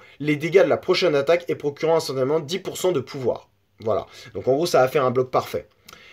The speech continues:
Euh, voilà, sachant que de base, elle en a combien ? Elle en a sept cents. Donc je sais pas comment ça peut, euh, euh, comment ça peut aller jusqu'à, jusqu'à, euh,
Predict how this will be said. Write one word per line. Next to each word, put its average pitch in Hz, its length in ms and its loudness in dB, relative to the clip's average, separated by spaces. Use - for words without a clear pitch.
Euh, 78 1120 4
voilà, 113 380 4
sachant 175 320 0
que 143 100 -6
de 131 180 -2
base, 165 440 4
elle 123 100 4
en 131 140 2
a 156 60 -4
combien ? 104 500 -10
Elle 101 60 -8
en 113 80 -4
a 143 100 -2
sept 139 240 -8
cents. - 260 -10
Donc 98 120 -18
je - 80 -18
sais 117 140 -10
pas 156 120 0
comment 117 280 -4
ça 104 120 -8
peut, - 180 -12
euh, 101 360 -2
euh, - 140 -10
comment 131 260 0
ça 151 160 0
peut 160 220 0
aller 143 160 2
jusqu'à, 117 800 0
jusqu'à, 131 540 0
euh, 104 240 2